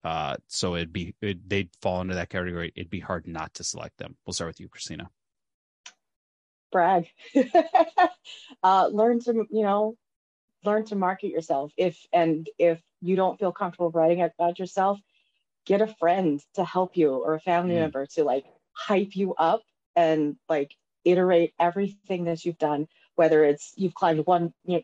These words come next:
Speaker 2: one mountain, ten mountains, or you literally do climb mountains. Like, you know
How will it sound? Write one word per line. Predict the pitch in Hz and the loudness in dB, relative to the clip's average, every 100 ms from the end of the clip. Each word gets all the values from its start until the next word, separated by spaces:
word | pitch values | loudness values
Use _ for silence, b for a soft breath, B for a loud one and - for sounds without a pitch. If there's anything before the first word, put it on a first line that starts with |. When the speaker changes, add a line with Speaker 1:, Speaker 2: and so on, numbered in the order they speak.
| - | -4
Speaker 2:
one | 170 175 | -2 0
mountain, | 175 170 170 175 175 - _ _ _ _ | 2 2 0 -4 -6 -10 _ _ _ _
ten | - 180 | 0 2
mountains, | 180 175 175 165 | 4 4 2 2
or | 170 | 2
you | 170 165 - | 2 -2 -4
literally | 180 185 165 175 | 0 2 2 0
do | 185 165 | 0 -2
climb | - 160 156 | 0 -2 0
mountains. | 165 160 147 151 | -2 -2 -4 -2
Like, | 165 156 - _ _ _ _ - | 0 0 -2 _ _ _ _ -6
you | 202 | -2
know | 175 190 | 0 -2